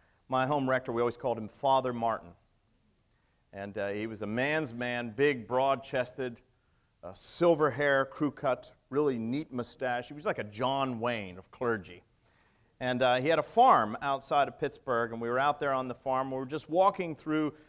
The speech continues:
the farm one day, and, uh, I said to him, "Well, I, I'm gonna be a, a rector now,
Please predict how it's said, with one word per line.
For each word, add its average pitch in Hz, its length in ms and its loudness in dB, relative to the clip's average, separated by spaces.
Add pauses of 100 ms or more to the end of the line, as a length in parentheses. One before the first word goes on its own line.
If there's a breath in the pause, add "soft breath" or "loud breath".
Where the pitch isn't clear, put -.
(120)
the 131 80 -4
farm 156 420 4
one 143 260 2
day, 135 320 2
and, 117 180 -4
uh, 113 280 -4
I 135 140 -6
said 147 300 -4
to 139 100 -4
him, 131 180 -4
"Well, 143 480 0 (160)
I, 123 120 -20 (120)
I'm 156 140 -8
gonna 190 220 -4
be 175 220 -2
a, 143 60 2
a 120 200 -4
rector 143 480 -6
now, 104 460 -6